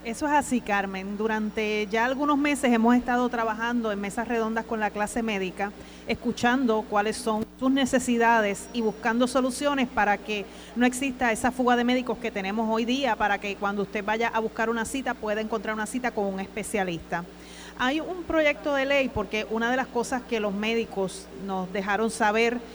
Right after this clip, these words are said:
y es una grande preocupación, que cuando se van a realizar unas cirugías, pues... Eh,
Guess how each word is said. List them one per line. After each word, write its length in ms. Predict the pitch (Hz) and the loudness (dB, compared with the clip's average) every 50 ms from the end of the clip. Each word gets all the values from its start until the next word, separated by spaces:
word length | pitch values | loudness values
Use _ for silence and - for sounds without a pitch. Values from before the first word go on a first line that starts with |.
| - - - | -16 -14 -6
y 80 | - 208 | -4 -2
es 80 | 208 196 | 0 0
una 240 | 233 233 226 226 | 2 2 0 0
grande 340 | 214 214 220 220 233 240 247 | 0 0 0 2 2 2 0
preocupación, 720 | 240 254 233 - - - 233 208 - - 247 240 240 247 240 - - - - - - | 0 0 -4 -4 -2 -2 -2 -2 0 0 0 2 2 0 -2 -6 -14 -16 -16 -10 -4
que 120 | - 240 | -4 -2
cuando 260 | - 233 233 233 233 226 | 0 0 0 0 0 0
se 120 | - 233 | 0 0
van 200 | 220 220 220 247 | 0 0 0 0
a 80 | 277 294 | -2 0
realizar 680 | 311 302 277 277 262 247 - - 247 240 240 247 247 - - - - | 0 -2 -2 -2 -2 -4 -2 0 2 2 2 0 -2 -8 -14 -12 -6
unas 420 | 208 214 214 214 226 240 233 - - - | -4 -2 0 0 0 0 0 -4 -8 -12
cirugías, 880 | - - 254 240 220 214 208 190 233 269 262 240 208 185 175 - - - - - - - - - - - - - | -6 -2 0 2 2 2 0 0 -2 -2 0 0 0 0 -2 -4 -10 -14 -14 -18 -18 -18 -18 -18 -18 -18 -6 0
pues... 380 | 233 233 226 226 226 - - - - | 2 2 2 2 0 -6 -12 -14 -10
Eh, 360 | - - 214 208 208 208 208 | -8 -6 -4 -4 -4 -4 -6